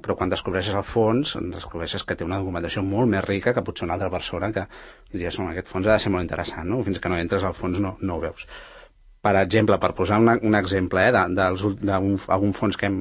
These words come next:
ingressat, és el f-, eh, últimament vam ingressar el fons de la Liberata Masoliver, que era, que va ser una, una escriptora, eh, que va viure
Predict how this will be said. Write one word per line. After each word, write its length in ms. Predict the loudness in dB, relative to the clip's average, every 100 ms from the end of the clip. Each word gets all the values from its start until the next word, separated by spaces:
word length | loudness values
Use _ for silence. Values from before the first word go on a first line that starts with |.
| -2
ingressat, 460 | 0 0 0 0 0
és 80 | -2
el 80 | -4
f-, 160 | -6 -4
eh, 300 | -2 -2 -2
últimament 480 | -2 2 4 4 4
vam 140 | 4
ingressar 300 | 2 2 2
el 60 | 2
fons 200 | 2 4
de 80 | 4
la 240 | 6 4
Liberata 380 | 2 2 2 2
Masoliver, 460 | 0 0 0 0 0 -6 -14 -14 -12 -14 -12 0
que 100 | 4
era, 640 | 6 8 6 6 4 2
que 260 | -4 -2 0
va 100 | 2
ser 160 | 4
una, 440 | 4 4 4 4 2
una 140 | 2
escriptora, 640 | 0 -2 -2 2 4 2 0 -10 -18 -2
eh, 560 | 2 4 4 4 2 0
que 100 | 0
va 120 | 2
viure 200 | 2 2